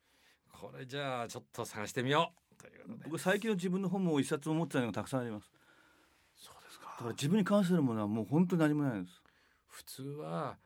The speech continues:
Speaker 1: あの、白鳥さんを取材するときに書斎かなんか行って、そうすると、白鳥さんの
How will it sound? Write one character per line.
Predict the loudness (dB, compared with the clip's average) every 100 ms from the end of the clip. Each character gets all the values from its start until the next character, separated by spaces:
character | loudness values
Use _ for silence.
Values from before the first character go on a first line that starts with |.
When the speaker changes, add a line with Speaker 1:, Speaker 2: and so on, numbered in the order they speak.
| -10
Speaker 1:
あ | -8
の、 | -8 -10
白 | -10 -10 -8
鳥 | -8 -10
さ | -10
ん |
を | -10
取 | -8
材 | -8 -8
す | -10
る | -12
と | -12
き | -10
に | -8 -8
書 | -10
斎 | -8 -8
か | -6
な | -6
ん | -6
か | -8
行 | -10
っ |
て、 | _ -14
そ | -10 -12
う |
す | -12
る | _
と、 | 0 0 -2 -16 -20
白 | -10 -4 -2
鳥 | -2 -4
さ | -6 -6
ん | -4
の | -4 -4